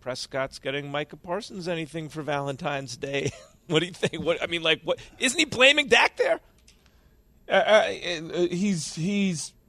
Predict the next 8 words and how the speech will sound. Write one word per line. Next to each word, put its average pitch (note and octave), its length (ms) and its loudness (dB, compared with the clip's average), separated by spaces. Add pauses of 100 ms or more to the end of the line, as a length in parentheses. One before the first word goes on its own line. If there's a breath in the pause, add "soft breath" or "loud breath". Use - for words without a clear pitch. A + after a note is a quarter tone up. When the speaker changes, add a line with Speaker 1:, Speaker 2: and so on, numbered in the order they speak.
(140)
Speaker 2:
bringing F#3 420 2
attention A#2 800 -2 (760)
to B2+ 580 2
the G2+ 520 -2 (1400)
struggles C#3+ 540 6
of C3 140 6
the B2 160 4
offense, A2+ 720 8